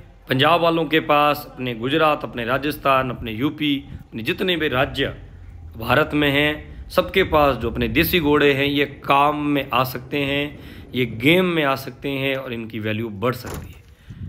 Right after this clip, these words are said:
मगर उसके लिए हमें खुद के जो घोड़े अपने घरों में पाल रहे हैं, इनके ऊपर ride करना होगा,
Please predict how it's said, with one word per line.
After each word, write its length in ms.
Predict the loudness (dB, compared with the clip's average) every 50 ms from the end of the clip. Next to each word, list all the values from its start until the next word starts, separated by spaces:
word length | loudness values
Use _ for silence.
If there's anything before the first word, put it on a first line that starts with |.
| -14 -6 0
मगर 320 | 0 2 4 4 4 4
उसके 320 | 4 0 -2 2 2 4 4
लिए 520 | 6 4 4 4 4 2 0 -4 -10 -18 -20 -20 _ _ _ -4
हमें 260 | -2 0 0 0 0
खुद 220 | 2 2 2 2 2
के 160 | 0 0 0 0 -2 -8 -8 -4
जो 140 | -4 -4
घोड़े 280 | -2 0 0 2 2 2
अपने 240 | 0 0 -2 -4 -2
घरों 200 | -2 -2 -2 0
में 180 | 0 -2 -4 -4 -6
पाल 280 | -2 2 4 4 4 4
रहे 260 | 4 2 2 2 2
हैं, 300 | 0 -2 -4 -6 -12 -18 -20 -20 -20 _ _ 0
इनके 280 | 0 0 2 2 2
ऊपर 300 | 2 2 2 0 0 0
ride 280 | 2 2 2 2 2 2
करना 300 | 0 0 0 2 2 4
होगा, 640 | 4 4 2 2 4 4 4 4 2 -2 -8 -16